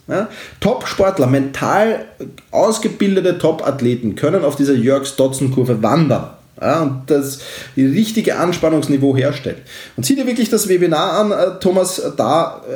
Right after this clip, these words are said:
erfährst du genau mehr zu diesem Thema. Wie gesagt, sport-mentaltraining punkt com slash webinar bindestrich einladung oder einen Link in den Shownotes klicken, anmelden, ansehen.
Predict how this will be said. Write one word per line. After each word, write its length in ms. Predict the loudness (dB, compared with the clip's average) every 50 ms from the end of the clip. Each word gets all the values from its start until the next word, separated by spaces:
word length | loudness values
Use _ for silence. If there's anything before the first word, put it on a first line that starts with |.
| -4
erfährst 320 | -4 -2 0 0 0 0 -2
du 100 | -2 0
genau 380 | 0 2 2 4 4 2 2
mehr 240 | 2 2 2 2 2
zu 140 | 2 0 0
diesem 260 | 0 2 2 0 0
Thema. 460 | 2 0 0 2 0 -2 -2 -6 -10 -4
Wie 120 | 0 0 2
gesagt, 260 | 2 2 0 0 -2
sport-mentaltraining 1120 | -2 0 0 0 2 0 0 0 0 0 0 0 0 2 2 2 2 0 0 -2 0 0
punkt 160 | -2 -2 0
com 180 | 0 0 0 0
slash 320 | 0 0 0 -2 0 0
webinar 400 | 0 0 2 2 2 0 0 0
bindestrich 460 | 0 0 -2 -2 -2 -4 -8 -4 -2
einladung 520 | 0 0 2 2 2 2 2 2 0 -2 -4 -8 -12 -14 -16 -16 -14 -6
oder 200 | -2 0 2 2
einen 100 | 4 4
Link 160 | 2 2 2
in 80 | 2 2
den 100 | 2 0
Shownotes 420 | 2 2 2 2 2 2 0 -2
klicken, 360 | -2 -2 -2 0 0 -2 -2 0
anmelden, 560 | 0 2 2 4 4 2 2 0 -2 -2 -2
ansehen. 420 | 2 2 2 4 4 2 0 0